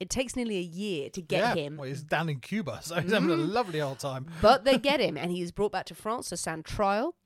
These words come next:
Speaker 1: The case begins in December eighteen ninety. Gabrielle and Michelle are on trial. Gabrielle is completely the star of the show.
Speaker 2: Ah, yeah.
Speaker 1: The press love her. They do piece after piece profiling her, and she charms the press.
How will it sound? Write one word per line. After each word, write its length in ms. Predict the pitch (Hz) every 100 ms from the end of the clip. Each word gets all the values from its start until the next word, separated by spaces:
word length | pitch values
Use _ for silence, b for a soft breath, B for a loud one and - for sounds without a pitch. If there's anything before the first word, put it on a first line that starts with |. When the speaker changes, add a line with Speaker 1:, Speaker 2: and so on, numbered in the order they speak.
| _ -
Speaker 1:
The 120 | 185
case 300 | - 226 226
begins 300 | 208 180 185
in 80 | 170
December 400 | 165 - 196 190
eighteen 380 | - 170 165 170
ninety. 540 | 190 233 226 - - _ _ -
Gabrielle 480 | 196 196 185 180 -
and 180 | 185 180
Michelle 420 | 165 185 156 -
are 220 | 170 175 -
on 160 | 175
trial. 240 | - 170 156
Gabrielle 420 | 170 170 170 151
is 140 | -
completely 760 | - 175 - - 196 202 - 151
the 140 | 156
star 180 | - -
of 60 |
the 80 | -
show. 240 | - - - _ - -
Speaker 2:
Ah, 80 | 92
yeah. 240 | 82 - -
Speaker 1:
The 120 | 175
press 480 | 180 - 208 208 - -
love 420 | 170 170 170 175 -
her. 260 | 165 135
They 240 | 156 175 185
do 240 | 170 165
piece 480 | 156 - 226 214 - -
after 240 | 147 -
piece 340 | - 208 196
profiling 760 | - - - 233 - 208 202 196
her, 160 | 202 196
and 160 | 175 165
she 160 | 226
charms 600 | 220 - 160 202 302 302
the 100 | -
press. 260 | - 135